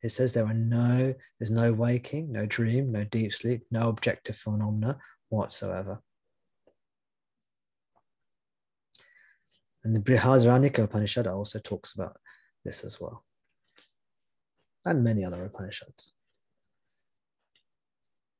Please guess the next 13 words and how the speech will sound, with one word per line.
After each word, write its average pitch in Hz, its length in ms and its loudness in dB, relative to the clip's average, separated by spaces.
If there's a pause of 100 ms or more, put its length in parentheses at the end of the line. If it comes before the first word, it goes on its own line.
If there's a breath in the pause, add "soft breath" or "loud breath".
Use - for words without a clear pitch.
(580)
and 101 160 -2
especially 113 420 4
the 110 80 2
minor 107 440 6
Upanishads, 104 720 -12 (720)
or 110 160 -14
the 110 80 -6
so-called 104 580 -2
minor 98 400 -6
Upanishads. - 680 -16 (2000)
Um, 107 540 -4 (2000)
So - 160 2
n-, 120 200 4